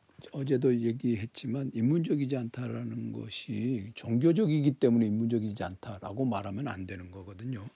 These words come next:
르네상스 인문주의자들은 종교적인 것과 자기네들의 후마니타티스, 후마니타스하고가 서로,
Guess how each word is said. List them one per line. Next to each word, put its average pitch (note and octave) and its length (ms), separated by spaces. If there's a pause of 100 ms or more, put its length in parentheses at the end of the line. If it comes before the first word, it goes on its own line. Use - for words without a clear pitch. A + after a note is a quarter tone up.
(120)
르네상스 G#2+ 720
인문주의자들은 G2+ 1200 (1080)
종교적인 D3 720
것과 G2+ 560
자기네들의 A2+ 580
후마니타티스, A#2 1300 (880)
후마니타스하고가 A#2+ 1500 (440)
서로, D3+ 340